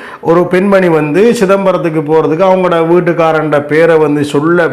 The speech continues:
சொல்றதுக்கு பயப்பட்டுக்கிட்டு அவங்க வீட்டுக்காரர ஊருக்கு ஒரு டிக்கெட் ஒண்ணு தாங்க அப்படின்னு சொன்னதுக்கு அக்கம் பக்கத்துல இருக்கவங்களாம் சொன்னாங்க, அவங்க ஊ-, வீட்டுக்காரர் பேர்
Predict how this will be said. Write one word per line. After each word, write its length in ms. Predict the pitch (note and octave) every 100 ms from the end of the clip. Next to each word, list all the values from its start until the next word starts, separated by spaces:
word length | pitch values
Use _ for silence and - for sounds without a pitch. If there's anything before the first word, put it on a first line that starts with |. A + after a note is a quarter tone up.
| C#3+ - C3
சொல்றதுக்கு 500 | D#3 D#3+ F3+ E3+ E3+ -
பயப்பட்டுக்கிட்டு 760 | C#3 D#3 F3 F3+ F3 E3+ D#3 F#3+ C#4 - - -
அவங்க 280 | F3+ F#3 F#3
வீட்டுக்காரர 760 | F3+ G3+ G3+ G3+ F#3 F3 E3
ஊருக்கு 340 | E3 E3 D3+ F#3
ஒரு 140 | F3
டிக்கெட் 260 | D3+ E3+ F3+
ஒண்ணு 160 | E3+
தாங்க 380 | D#3+ D3 C#3 D#3
அப்படின்னு 260 | C#3+ D#3 D3
சொன்னதுக்கு 420 | D3 C#3+ B2 A#2
அக்கம் 360 | F3+ F#3 F3+ G3
பக்கத்துல 280 | F3+ D#3+ D#3
இருக்கவங்களாம் 460 | C#3+ C#3 C#3 C3
சொன்னாங்க, 240 | C3+ C3 C#3
அவங்க 260 | E3 E3+
ஊ-, 440 | D#3+ D#3 C3 C#3 D#3
வீட்டுக்காரர் 520 | F3+ F3+ D#3+ D3 C#3
பேர் 260 | C#3 D3